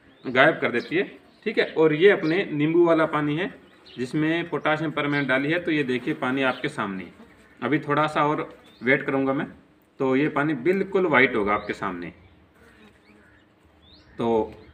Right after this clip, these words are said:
कुछ wait करते हैं, पानी भी आपको white करके ही दिखाएंगे। तब तक के लिए आप सभी से मैं गुजारिश करूँगा, अगर आप कोई भाई, जो भाई आप में से मेरे YouTube चैनल पर नए हैं, पहली बार हैं, वो प्लीज़ इस चैनल को सब्सक्राइब करें। आप सभी से हाथ जोड़कर मेरी विनती है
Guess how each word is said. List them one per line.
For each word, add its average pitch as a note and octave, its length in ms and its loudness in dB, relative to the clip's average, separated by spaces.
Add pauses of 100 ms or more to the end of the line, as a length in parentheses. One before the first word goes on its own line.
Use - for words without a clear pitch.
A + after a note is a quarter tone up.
(360)
कुछ E3 180 -6
wait D#3 160 0
करते E3 220 -4
हैं, E3+ 100 -4
पानी D#3+ 220 0
भी D#3+ 80 0
आपको D#3 220 0
white C3 240 2
करके D3+ 220 -2
ही D3+ 120 -2
दिखाएंगे। C#3 420 -4 (600)
तब - 200 2
तक F3 160 -2
के E3+ 100 2
लिए E3+ 220 2
आप D#3 120 4
सभी D#3+ 240 -2
से E3 140 -6
मैं D#3+ 100 -2
गुजारिश C#3 400 0
करूँगा, C#3+ 320 0
अगर D#3 240 2
आप C#3+ 220 4 (380)
कोई D3+ 220 2
भाई, C#3 280 0
जो C3+ 240 -2
भाई C3+ 260 0
आप C3 200 0
में C3+ 140 -2
से C#3+ 220 -2 (420)
मेरे C3 200 0
YouTube B2+ 320 -2
चैनल C3 180 -2
पर C3 160 -2
नए B2 300 -2
हैं, C#3 260 -6
पहली A#2 320 -6
बार B2+ 220 -2
हैं, C3 100 -6
वो B2+ 120 -4 (180)
प्लीज़ E3 420 -2 (420)
इस C#3+ 160 -10
चैनल C3 280 -4
को C#3 140 -6
सब्सक्राइब C#3+ 800 0
करें। B2+ 300 -4 (360)
आप C3 160 4
सभी C3+ 260 -4
से D3 140 -10
हाथ D3+ 200 2
जोड़कर C3+ 320 -4
मेरी B2 200 -4
विनती A#2 380 -6
है C#3+ 140 -4